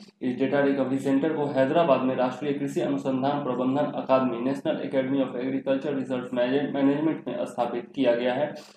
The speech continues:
यह important point है, कहाँ स्थापित किया गया है, तो याद रखिएगा, हैदराबाद में।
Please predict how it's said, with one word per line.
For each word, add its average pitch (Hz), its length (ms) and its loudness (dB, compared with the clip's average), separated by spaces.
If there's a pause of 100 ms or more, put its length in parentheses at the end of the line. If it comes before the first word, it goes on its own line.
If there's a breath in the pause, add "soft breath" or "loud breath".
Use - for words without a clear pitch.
यह 139 120 2
important 139 540 2
point 139 220 2
है, 147 80 -2
कहाँ 131 340 0
स्थापित 135 420 -2
किया 131 140 0
गया 131 160 -2
है, 131 80 -8
तो 127 80 -6
याद 120 180 4
रखिएगा, 123 360 -4
हैदराबाद 117 500 -2
में। 117 220 -6